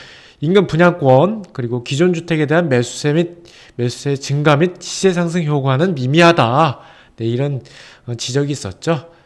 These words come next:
네, 그 송도는 여전히 이제 급매 위주로 거-, 뭐, 어, 거래되는 상황이다. 네, 이런 건데, 확실히 좀 이제 그 매수 주체에 따라 매매 분위기가 좀 다른 상황이고요.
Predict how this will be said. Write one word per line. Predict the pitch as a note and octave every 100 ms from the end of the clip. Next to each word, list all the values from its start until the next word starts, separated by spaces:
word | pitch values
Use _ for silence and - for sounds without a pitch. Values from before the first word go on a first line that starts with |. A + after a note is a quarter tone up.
| _ _
네, | F#2+ F2 F#2 - _
그 | A#2+ A2+
송도는 | C#3+ D#3 D3+ E3+
여전히 | D#3+ B2+ D3+
이제 | C#3 C#3
급매 | - D3+ E3
위주로 | D3+ - D#3
거-, | C3+ A#2
뭐, | A2+ A#2+ G#2+ - - - - -
어, | G#2+ A2
거래되는 | B2 C3 C3+ C#3
상황이다. | C#3+ F3+ F3+ C3 G2+ A2+ C#3+ A#2+ -
네, | G#2
이런 | G#2 B2+ C3 B2+
건데, | A2+ G2+ B2 D#3+ - - - - - - -
확실히 | C#3+ C#3 F3
좀 | F3 E3+
이제 | E3 E3
그 | D#3+ D#3+ D3+
매수 | B2 D3 E3
주체에 | - - G3
따라 | F#3+ F3+
매매 | B2+ C#3
분위기가 | F3 F3+ F3 D3+
좀 | C3+
다른 | B2+ B2+ D#3 D3+ B2+ A2
상황이고요. | - F#3+ G3+ C3 A2 E3+